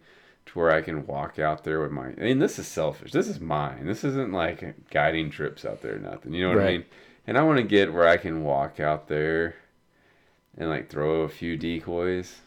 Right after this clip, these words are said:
Speaker 2: Uh-huh.
Speaker 1: like, a very few, and, like, sit down in the, in the, in the reeds and stuff like that.
Speaker 2: Yeah.
Speaker 1: And that's how I want my kids to experience it
Speaker 2: Mm-hmm.
Speaker 1: for the first off.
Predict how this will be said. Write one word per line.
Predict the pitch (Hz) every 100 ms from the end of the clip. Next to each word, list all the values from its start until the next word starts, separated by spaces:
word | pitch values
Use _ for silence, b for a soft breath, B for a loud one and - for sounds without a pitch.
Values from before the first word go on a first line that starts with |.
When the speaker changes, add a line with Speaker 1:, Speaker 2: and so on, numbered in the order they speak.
| -
Speaker 2:
Uh-huh. | 98 92 92
Speaker 1:
like, | 78
a | 76
very | 73 73 71 73
few, | 78 82 80 87 95 - _ _
and, | 85 85
like, | 71 69 - -
sit | - - 85 78 -
down | 76 73 78
in | 80 78
the, | 73 -
in | 73
the, | 73 76 _ _
in | 82 76
the | 71
reeds | 69 69 76 -
and | 82
stuff | - 82 80
like | 82
that. | - 85 87 -
Speaker 2:
Yeah. | 110 92 85 b b _
Speaker 1:
And | 85 87
that's | 95 104 104
how | 123 95
I | 87
want | 82 71
my | 76
kids | - - 65 69
to | - 78
experience | - - 82 82 80 -
it | 92 - - _
Speaker 2:
Mm-hmm. | 120 101
Speaker 1:
for | 98
the |
first | 80 90 85 -
off. | 95